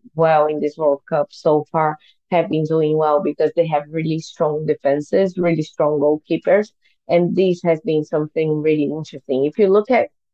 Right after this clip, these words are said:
Costa Rica, they conceded a lot of goals, of course, but, you know,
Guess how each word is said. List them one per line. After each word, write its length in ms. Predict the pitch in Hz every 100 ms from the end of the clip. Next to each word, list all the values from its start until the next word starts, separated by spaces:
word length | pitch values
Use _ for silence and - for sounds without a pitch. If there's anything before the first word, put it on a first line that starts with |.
| _
Costa 380 | - 170 - 151
Rica, 420 | 170 175 160 143 - _ _ -
they 240 | 180 196
conceded 680 | 202 196 175 - 190 185 240
a 20 | 277
lot 300 | 254 226 214
of 120 | 196
goals, 360 | 185 185 196
of 100 | 208 208
course, 300 | - 208 214 _
but, 220 | 190 175 170 _ _ _ _ -
you 140 | 208
know, 240 | 196 156